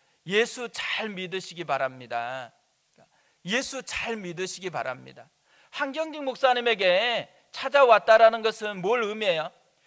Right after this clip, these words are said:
적어도 한국 교회에서 내놓으라 하는 그런 후배들이다라는 거예요.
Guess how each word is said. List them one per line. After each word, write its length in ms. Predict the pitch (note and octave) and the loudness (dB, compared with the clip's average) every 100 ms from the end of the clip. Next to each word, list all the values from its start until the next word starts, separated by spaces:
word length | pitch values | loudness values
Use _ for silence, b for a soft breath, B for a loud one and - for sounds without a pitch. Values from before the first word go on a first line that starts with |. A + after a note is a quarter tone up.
| b b _ | b b _
적어도 560 | - A#3 B3+ C#4 C#4 | 0 0 4 6 8
한국 400 | C4 C4 C4 C4 | 6 4 -4 -10
교회에서 380 | B3 A#3+ A#3+ A#3 | -6 -4 0 -2
내놓으라 540 | F#3+ G3 A3+ A#3+ A#3+ | 0 -2 2 6 6
하는 540 | A3 A#3 A#3+ B3 A3 D#3+ b b b | 6 2 -2 -4 -6 -16 b b b
그런 360 | - B3 C#4+ C#4 | -8 6 6 6
후배들이다라는 1040 | C4+ B3+ C#4 A#3 A3 G#3 F#3 F#3 F#3 F#3 | 0 8 8 8 2 2 4 4 4 0
거예요. 420 | F3+ C#3 C#3 C#3+ | -4 -2 -4 -6